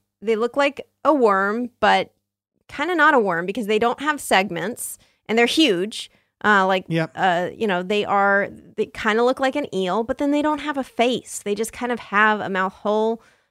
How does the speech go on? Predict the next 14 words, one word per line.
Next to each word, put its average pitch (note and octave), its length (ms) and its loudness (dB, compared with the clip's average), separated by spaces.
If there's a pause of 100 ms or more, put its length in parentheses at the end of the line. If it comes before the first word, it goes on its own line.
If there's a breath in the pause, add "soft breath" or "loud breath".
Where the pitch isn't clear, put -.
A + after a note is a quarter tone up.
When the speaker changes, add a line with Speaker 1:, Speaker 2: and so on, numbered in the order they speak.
(120)
Speaker 1:
Uh, G3 60 -4
you G3 140 -2
can G3 260 -4 (360)
not A#3 340 4
really B3 260 0
see G#3+ 220 -8
their F3+ 300 -2
eyes. E3 580 -4
Uh, E3+ 220 -6
they A#3+ 160 0
do G4+ 260 2
have D#4+ 380 -2
eye F3+ 160 0
spots, G3 520 -2